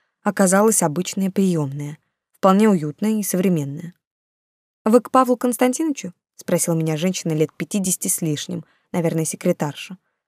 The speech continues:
Она всем своим видом умирала со скуки, но при моём появлении тотчас оживилась, стала деловитой.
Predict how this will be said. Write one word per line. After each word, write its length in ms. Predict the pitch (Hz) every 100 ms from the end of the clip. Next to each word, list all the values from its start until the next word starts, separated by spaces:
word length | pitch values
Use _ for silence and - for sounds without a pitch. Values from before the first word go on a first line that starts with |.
| _ _
Она 180 | 202 233
всем 200 | 240 226
своим 260 | 220 208
видом 360 | 202 240 202 180
умирала 400 | 180 180 196 190
со 160 | 185 190
скуки, 460 | - - 240 196 - - -
но 100 | 214
при 120 | 226
моём 260 | 226 233 226
появлении 460 | 233 220 262 262
тотчас 440 | 226 233 - 220 -
оживилась, 640 | - 208 214 165 160 170 -
стала 360 | - 190 190
деловитой. 540 | 190 202 185 147 -